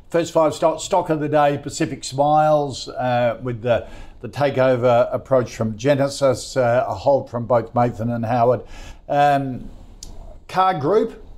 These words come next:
car sales, uh, viewer wanted to know whether you get a ten percent return. Um, Howard says yes at these levels, but would prefer, if you're gonna get into,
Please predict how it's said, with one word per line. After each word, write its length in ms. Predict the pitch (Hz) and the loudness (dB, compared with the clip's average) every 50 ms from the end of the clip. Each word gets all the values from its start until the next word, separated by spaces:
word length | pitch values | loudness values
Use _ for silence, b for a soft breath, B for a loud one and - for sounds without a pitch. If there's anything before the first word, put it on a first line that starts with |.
| - - - | -20 -20 -10
car 260 | - - 156 160 160 | -2 2 2 2 2
sales, 680 | 156 - - 160 151 165 185 214 233 220 - - B B B B B B B B - | 2 0 0 2 4 4 4 2 0 -2 -8 -12 B B B B B B B B -10
uh, 320 | - 127 131 131 127 123 107 107 | -6 -2 2 4 4 4 2 0
viewer 380 | 104 95 131 156 165 175 175 156 | -6 -2 2 2 4 4 4 2
wanted 360 | 135 139 143 143 147 139 113 | 2 2 2 2 2 -2 -4
to 100 | 131 131 | -2 0
know 240 | 135 135 143 151 151 | 2 4 4 4 2
whether 240 | 135 139 131 123 | 0 0 -2 -2
you 120 | 127 123 120 | -2 -4 -4
get 200 | 104 131 127 120 | 0 0 0 0
a 60 | 120 | 0
ten 240 | - - 127 139 131 | -4 -4 -4 -4 -4
percent 340 | 120 120 - - 135 123 - | -4 -6 -4 -4 -4 -4 -4
return. 680 | 127 123 - - 131 131 131 143 165 190 202 202 - - - - | -8 -8 -6 -4 -4 -2 -2 -2 -2 -4 -6 -8 -10 -14 -14 -8
Um, 460 | - 123 123 123 123 120 117 113 113 - | -6 -4 -2 0 0 0 0 -2 -4 -6
Howard 320 | 120 143 151 143 139 - | -2 0 2 2 2 0
says 320 | - - 131 117 107 101 98 | 0 0 0 0 -2 -6 -8
yes 380 | 95 120 143 160 165 156 - | -4 0 0 0 0 0 -2
at 200 | - 127 - 110 | -4 -4 -4 -2
these 320 | 123 139 131 127 120 107 107 | -2 0 0 0 -2 -6 -8
levels, 540 | 113 107 117 135 147 190 220 214 - - B B B B B B B - | -6 -4 -2 -2 0 0 -2 -2 -4 -12 B B B B B B B 0
but 200 | - 127 - - | 0 0 2 2
would 240 | 131 131 127 127 - | 2 0 0 0 -2
prefer, 540 | - 127 - - - 143 143 139 135 131 131 | -4 -4 -4 -2 0 2 2 4 4 4 2
if 200 | - 127 117 95 | 0 -2 -6 -6
you're 120 | 110 104 | -4 -2
gonna 200 | 127 131 123 120 | 0 0 0 0
get 180 | 110 123 127 131 | 0 0 0 0
into, 420 | 139 135 127 120 117 113 110 107 | 0 0 -2 0 0 -2 -2 -2